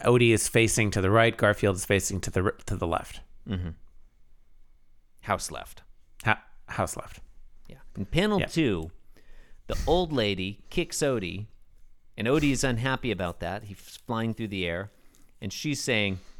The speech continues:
Speaker 2: "Get out of the way, dog." And Garfield's looking over his shoulder watching that.
Speaker 1: This
Speaker 2: It's
Speaker 1: is
Speaker 2: not nice to kick a dog, John.
Speaker 1: This is my favorite drawing of Garfield in a long time. <laughs>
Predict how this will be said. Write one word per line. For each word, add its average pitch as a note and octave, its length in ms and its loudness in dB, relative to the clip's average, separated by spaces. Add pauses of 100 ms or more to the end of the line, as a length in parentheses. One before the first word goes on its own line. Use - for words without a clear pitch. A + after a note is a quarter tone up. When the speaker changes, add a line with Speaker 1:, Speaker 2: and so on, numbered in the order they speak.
(100)
Speaker 2:
"Get B3 140 -2
out A#2+ 220 2
of G#2 40 -6
the G2+ 80 -4
way, E2 400 -10 (160)
dog." C#2+ 560 -2 (640)
And G#2 180 -4
Garfield's B2+ 480 0
looking A2+ 220 0
over G2+ 220 0
his F#2 100 -2
shoulder F#2 380 -2
watching F2 500 -4
that. A1 240 -14 (1200)
Speaker 1:
This D3+ 220 4
Speaker 2:
It's D#3+ 100 8
Speaker 1:
is E3+ 40 6
Speaker 2:
not E3+ 100 0
nice E3 280 2
to D3 100 -2
kick C#3 220 -2
a A#2 40 -2
dog, G#2 320 2
John. F#2 280 -4 (120)
Speaker 1:
This E3 180 6
is D#3 120 4
my D#3 120 8
favorite B2+ 420 4
drawing A#2 280 6
of G2 80 4
Garfield A2+ 540 4
in A#2 80 6
a A2 60 4
long A2+ 320 6
time. B2+ 440 6
<laughs> - 40 -10